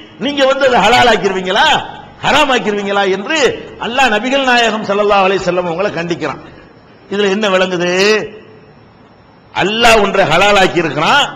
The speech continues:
ரசூல் ஸல்லல்லாஹு அலைஹி வஸல்லம் ஒரு கோவத்துல ஹராம்ன்றாங்க, அவனுக்கு பிடிக்கல. அந்த அதிகாரம் உனக்கு ஏது? அது ஏன் விஷயம்ல? கூடாதுன்னு சொல்ற விஷயத்தை நான் தான் தீர்மானிக்கணும், நீ எப்படி தீர்மானிப்ப?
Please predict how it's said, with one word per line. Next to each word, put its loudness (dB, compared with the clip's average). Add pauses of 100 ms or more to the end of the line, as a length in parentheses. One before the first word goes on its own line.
(500)
ரசூல் 0
ஸல்லல்லாஹு 4
அலைஹி 2
வஸல்லம் -4
ஒரு -4
கோவத்துல 4
ஹராம்ன்றாங்க, 0 (920)
அவனுக்கு -6
பிடிக்கல. -4
அந்த -2
அதிகாரம் -2
உனக்கு -6
ஏது? -2
அது -6
ஏன் -4
விஷயம்ல? -4 (920)
கூடாதுன்னு 0
சொல்ற 2
விஷயத்தை -2
நான் -2
தான் 0
தீர்மானிக்கணும், -2
நீ -4
எப்படி -6
தீர்மானிப்ப? -2